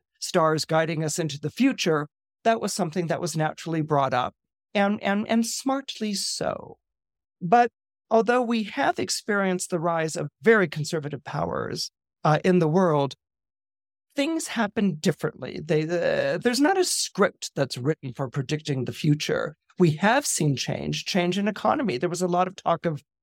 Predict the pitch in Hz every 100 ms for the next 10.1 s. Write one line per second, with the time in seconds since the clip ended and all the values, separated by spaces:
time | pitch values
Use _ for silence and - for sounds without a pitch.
0 | _ 160 151 - - 233 - 208 - -
1 | 196 165 151 156 151 143 202 190 - 165
2 | 143 143 147 135 151 151 143 127 - 135
3 | - - - 160 151 - 156 160 165 151
4 | 156 156 151 151 - 370 - _ _ 156
5 | - 151 - 277 226 - _ - - 151
6 | 151 147 151 151 - 156 156 147 139 180
7 | 156 247 214 196 185 175 160 160 156 147
8 | 143 139 151 147 151 220 - - - 151
9 | 151 196 202 190 170 156 147 135 165 202